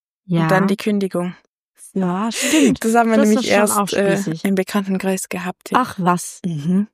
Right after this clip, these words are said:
Speaker 1: Nein.
Speaker 2: Doch, ja. Die haben sich ein bisschen, ja,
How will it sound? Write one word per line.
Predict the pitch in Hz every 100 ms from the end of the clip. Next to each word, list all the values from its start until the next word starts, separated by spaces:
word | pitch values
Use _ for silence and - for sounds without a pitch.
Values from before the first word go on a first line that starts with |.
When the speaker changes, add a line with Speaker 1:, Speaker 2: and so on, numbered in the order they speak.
| -
Speaker 1:
Nein. | 185 170 175 190 147 -
Speaker 2:
Doch, | - 202 -
ja. | 196 190 - - - - -
Die | 180
haben | 175
sich | 185 185 -
ein | -
bisschen, | - - 185 180 180 _ _ _ _ _ _
ja, | -